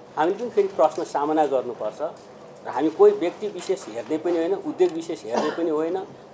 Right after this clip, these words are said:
र हामीले लिएको नीतिलाई चाहिँ हामी हेर्नुपर्ने हुन्छ, त्यसलाई पुष्टि गर्नुपर्ने, त्यो अनुसारको व्यवहार हुनुपर्छ र त्यो अनुसार फेरि सबै उद्योगलाई संरक्षण गर्नुपर्छ। हामी यसको उद्योग, त्यसको उद्योग, यो र त्यो भन्ने भन्दा पनि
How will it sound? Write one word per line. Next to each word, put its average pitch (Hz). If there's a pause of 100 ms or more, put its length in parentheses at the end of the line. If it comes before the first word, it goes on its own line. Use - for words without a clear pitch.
र 147
हामीले 180 (600)
लिएको 202
नीतिलाई 190
चाहिँ 208 (1000)
हामी 165 (840)
हेर्नुपर्ने 160
हुन्छ, 135
त्यसलाई 147
पुष्टि -
गर्नुपर्ने, 165
त्यो 220
अनुसारको 165
व्यवहार 131
हुनुपर्छ 110 (800)
र 147
त्यो 180
अनुसार 139
फेरि 151
सबै 190
उद्योगलाई 156
संरक्षण 135
गर्नुपर्छ। -
हामी 135
यसको 165
उद्योग, 160
त्यसको 175
उद्योग, 165
यो 170
र 185
त्यो 185
भन्ने 113
भन्दा 104
पनि 160